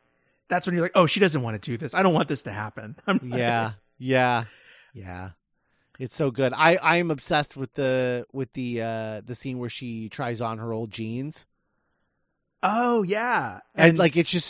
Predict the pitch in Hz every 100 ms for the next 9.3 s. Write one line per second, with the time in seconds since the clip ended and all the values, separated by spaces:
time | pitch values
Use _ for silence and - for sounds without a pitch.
0 | - 147 135 135 135 131 127 _ _ 170
1 | 156 - 202 202 - - - 147 185 240
2 | - - _ _ 160 156 156 143 - 180
3 | 185 170 151 - - 170 156 147 127 113
4 | _ _ _ _ _ _ _ _ _ 123
5 | 127 147 147 143 147 123 135 123 117 -
6 | 107 95 92 107 95 76 - - - 127
7 | 135 139 135 123 131 - 190 202 - 151
8 | 131 120 196 165 160 - 139 110 - 147
9 | 127 -